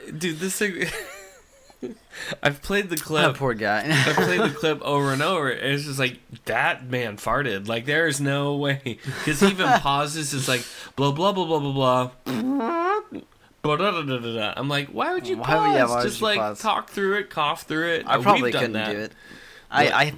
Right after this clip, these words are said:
Speaker 2: I don't think I could
Speaker 1: Mm-hmm.
Speaker 2: talk while farting. That sounds really weird. It's either one or the other for me.
Speaker 1: Oh, power through, buddy. No, you gotta learn to do that one.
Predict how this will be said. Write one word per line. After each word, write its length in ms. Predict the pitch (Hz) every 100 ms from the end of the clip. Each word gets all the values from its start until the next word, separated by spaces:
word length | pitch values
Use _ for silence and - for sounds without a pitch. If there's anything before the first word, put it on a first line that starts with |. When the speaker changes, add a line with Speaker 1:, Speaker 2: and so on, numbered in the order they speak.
| 139 -
Speaker 2:
I 80 | 135
don't 160 | 202 254
think 200 | 262 196
I 100 | 143
could 280 | 139 120 - - -
Speaker 1:
Mm-hmm. 180 | 139 139
Speaker 2:
talk 280 | 135 143
while 120 | 110 95
farting. 480 | - 104 85 85 101
That 120 | 123
sounds 280 | 143 131 113
really 200 | 123 113
weird. 380 | 113 110 87 - -
It's 120 | 127 151
either 180 | 135
one 240 | 120 120 127
or 40 |
the 140 | 117 110
other 220 | 107 98
for 140 | 101
me. 180 | 98 95 - _ _ - _ _ _ - - _ -
Speaker 1:
Oh, 200 | 123 107
power 300 | 151 143 120
through, 240 | 127 123
buddy. 320 | 110 98 101 -
No, 200 | 117 104
you 140 | 120
gotta 180 | 131 127
learn 220 | 123 120 110
to 60 |
do 160 | 117 120
that 240 | 120 107
one. 200 | 107 107